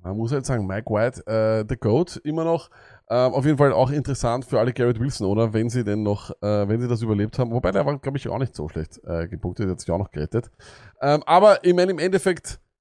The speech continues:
wahrscheinlich von der, von der, von der Reihenfolge, ja, nimmst du nämlich an, an als Hurts-Owner, ja, wenn du es jetzt überlebt hast. Mal angenommen, du hast es überlebt, obwohl du, so wie du zum Beispiel Brady aufgestellt hast, der ist ja jetzt für nächste Woche kein Thema. Ähm,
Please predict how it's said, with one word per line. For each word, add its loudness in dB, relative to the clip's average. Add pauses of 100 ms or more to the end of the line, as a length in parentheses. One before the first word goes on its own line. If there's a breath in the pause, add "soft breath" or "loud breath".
(240)
wahrscheinlich 2
von 4
der, 2
von 2
der, 0
von -2
der 0
Reihenfolge, 0
ja, 0 (580)
nimmst -2
du 0
nämlich 2
an, 2
an 0
als 0
Hurts-Owner, 2
ja, -2
wenn -4
du -4
es -6
jetzt -4
überlebt -2
hast. -8
Mal -4
angenommen, -2
du 0
hast -4
es -10
überlebt, -4 (300 soft breath)
obwohl 2
du, 2
so 0
wie -2
du 0
zum -4
Beispiel -2
Brady 0
aufgestellt -2
hast, -6
der 2
ist 2
ja 2
jetzt -4
für -4
nächste -2
Woche -2
kein -4
Thema. -10 (580 soft breath)
Ähm, 2